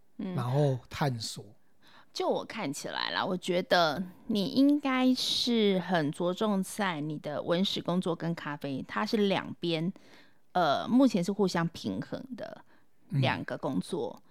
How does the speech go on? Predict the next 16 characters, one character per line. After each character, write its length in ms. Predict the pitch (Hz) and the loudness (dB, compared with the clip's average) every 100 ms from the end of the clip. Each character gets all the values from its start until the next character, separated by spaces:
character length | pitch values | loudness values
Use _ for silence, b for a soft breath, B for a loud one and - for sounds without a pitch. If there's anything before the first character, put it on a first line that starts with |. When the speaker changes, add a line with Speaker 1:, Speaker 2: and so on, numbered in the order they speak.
| - | -8
Speaker 1:
也 100 | 185 | -2
就 80 | 233 | 0
是 80 | 311 | 4
说， 140 | 285 | 8
你 160 | 269 254 | 10 10
两 180 | 110 135 | 6 0
边 180 | 170 | -2
其 140 | 175 170 | 0 -2
实 40 | |
同 200 | 165 156 | 0 -4
时 140 | - 123 | -4 -4
在 120 | 139 | -6
并 200 | 147 139 | -4 -4
进 240 | - 107 80 | -4 -8 -8
着。 160 | - - - b b | -10 -12 -16 b b
Speaker 2:
嗯。 240 | 147 120 | 0 0